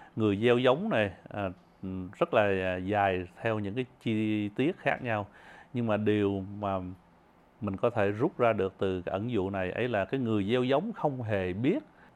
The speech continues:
trong mảnh đất đó nó có cái gì. À, chúng ta chỉ làm một công việc là chúng ta gieo giống mà thôi. Và chúng ta phải nên rao truyền, à, nên, à, nói ra lẽ thật ở bất cứ nơi nào. Và với sự hy vọng rằng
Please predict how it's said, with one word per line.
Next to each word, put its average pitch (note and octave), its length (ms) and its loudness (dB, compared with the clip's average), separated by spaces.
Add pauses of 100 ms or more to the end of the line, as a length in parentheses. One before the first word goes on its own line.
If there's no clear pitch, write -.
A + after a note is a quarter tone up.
trong A#2 200 -2
mảnh G2 160 0
đất D#3+ 180 2
đó C#3+ 260 -2
nó B2 120 -8
có B2 140 -2
cái C3+ 120 -6
gì. G2 180 -2 (540)
À, G2+ 120 -10
chúng B2+ 160 -4
ta A#2 160 4
chỉ G#2+ 500 -2 (160)
làm G#2 220 2
một G2 100 -6
công A2+ 140 -2
việc G2 260 2
là F#2+ 60 -4
chúng A2 160 -6
ta A#2 100 -2
gieo G#2+ 180 0
giống G#2+ 220 -2
mà B2 80 -4
thôi. G2 200 -4 (500)
Và G2+ 100 0
chúng C#3+ 260 0
ta B2+ 280 8 (360)
phải A#2+ 240 6
nên C3 300 6 (280)
rao C#3 400 10
truyền, A2 320 6 (220)
à, A#2+ 160 -4
nên, B2 480 2 (380)
à, A#2 100 -2
nói B2 500 8
ra C#3 160 10
lẽ A#2 400 6
thật G2+ 200 2 (340)
ở A2 80 -8
bất D#3+ 180 2
cứ G3+ 160 2
nơi C3 120 2
nào. F2+ 220 -2 (320)
Và A2 340 10 (180)
với F#3 300 8
sự - 360 -2
hy C#3+ 180 4
vọng A2 380 4
rằng G2 280 2